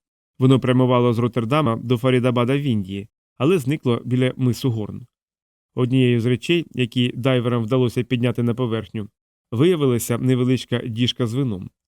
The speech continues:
Експерти зійшлися на думці, що вино ще цілком можна пити, ба більше. Понад трьохсотлітня витримка на дні океану мала надати йому незабутнього смаку.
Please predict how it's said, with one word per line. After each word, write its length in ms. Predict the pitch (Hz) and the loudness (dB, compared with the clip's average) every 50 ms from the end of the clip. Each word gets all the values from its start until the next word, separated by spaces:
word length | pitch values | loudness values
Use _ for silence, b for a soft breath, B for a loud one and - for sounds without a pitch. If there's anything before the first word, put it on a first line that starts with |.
| _ _ _ - | _ _ _ -6
Експерти 420 | 131 113 - - 202 208 - - 117 | -6 -4 -2 -2 -4 -4 -2 -2 -2
зійшлися 440 | 113 123 - - 135 127 - - 120 | 0 -2 -2 0 -2 -2 -2 0 0
на 120 | 120 117 | 0 0
думці, 340 | 113 165 185 - - 120 110 | 0 0 -2 -2 -2 -4 -4
що 200 | - - 135 120 | -2 0 0 0
вино 340 | 123 127 127 135 139 127 - _ _ _ | 2 2 2 2 0 -2 -4 _ _ _
ще 200 | - - - 127 | -8 -2 -2 -2
цілком 380 | - - 127 113 - 151 139 127 | 0 0 -2 -2 2 2 2 2
можна 280 | 123 123 110 135 156 | 2 0 -2 -2 -4
пити, 400 | 151 _ - 98 90 - - - - _ _ _ _ - | -6 _ -8 -8 -8 -8 -14 -16 -16 _ _ _ _ -8
ба 140 | 117 127 147 | -4 -2 -2
більше. 440 | 139 120 107 90 - - - - - _ _ _ _ _ _ _ _ _ - | 0 -2 -4 -4 -6 -8 -10 -10 -14 _ _ _ _ _ _ _ _ _ 0
Понад 360 | 139 131 131 127 113 - _ _ _ | 2 4 4 4 2 0 _ _ _
трьохсотлітня 680 | - 127 127 117 - 143 131 - 131 127 101 123 120 | -2 0 0 0 0 -2 -2 0 -2 -2 0 0 0
витримка 460 | 120 135 135 - 120 120 104 - 123 117 | 0 0 0 0 0 -2 0 0 0 0
на 120 | 123 123 | 0 0
дні 180 | 113 123 123 123 | 0 2 0 0
океану 500 | 117 - 131 139 160 156 127 104 95 - _ _ _ _ - | 0 0 0 0 0 0 0 -2 -4 -6 _ _ _ _ -2
мала 280 | 127 127 127 127 127 123 | 0 2 4 4 4 2
надати 380 | 123 123 113 151 160 - 131 | 2 0 0 0 -2 0 0
йому 280 | 120 113 117 113 113 - | 0 0 0 0 -2 -2
незабутнього 640 | 139 156 151 151 156 127 120 120 - - 117 117 120 | -2 -2 0 0 -2 -2 -2 -4 -4 -2 -2 -2 -2
смаку. 440 | - - 131 127 - _ - - | -4 -2 -4 -4 -4 _ -12 -16